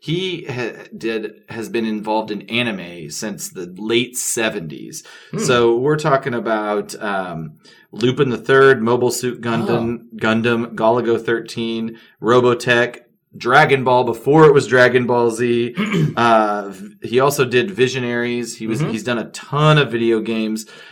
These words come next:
Speaker 1: For Transformers, he played the role of Trax and Cosmos. He was president of the Nevada-based VoxWorks Voice Acting Corporation.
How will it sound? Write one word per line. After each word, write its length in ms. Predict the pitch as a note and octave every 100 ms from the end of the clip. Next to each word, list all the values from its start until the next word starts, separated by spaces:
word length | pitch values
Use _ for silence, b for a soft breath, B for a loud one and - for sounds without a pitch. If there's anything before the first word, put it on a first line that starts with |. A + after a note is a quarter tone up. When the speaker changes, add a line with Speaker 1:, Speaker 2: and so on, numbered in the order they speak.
| B
Speaker 1:
For 140 | -
Transformers, 880 | G#2+ - A3 A3+ - G#2+ F#2+ G2+ A2
he 340 | - G#2 F#2 -
played 340 | - G#2+ G2+
the 80 | G#2
role 380 | G#2 G2 G2 F#2+
of 200 | F2 -
Trax 680 | - A#2 A2+ - - G2 -
and 320 | G#2+ F#2+ F2+
Cosmos. 800 | - D#3 D#3 D3+ G2 F2+ G#2 - _ b b b b
He 680 | - C3+ C3 B2+ B2 B2 - -
was 400 | A2 A2+ G#2 -
president 640 | - E3 D#3+ D#3+ E3 D#3+
of 140 | A2
the 80 | G2+
Nevada-based 800 | G#2 G#2+ A#2 A#2 G#2 A2 A2 -
VoxWorks 1080 | - A#2+ D#3 - - _ F#2+ G#2+ A#2 - - -
Voice 460 | D#2 A2 A2+ -
Acting 400 | - G2+ - A2
Corporation. 840 | G#2+ A2 G#2+ A#2 F#2+ F#2 - F#2+ -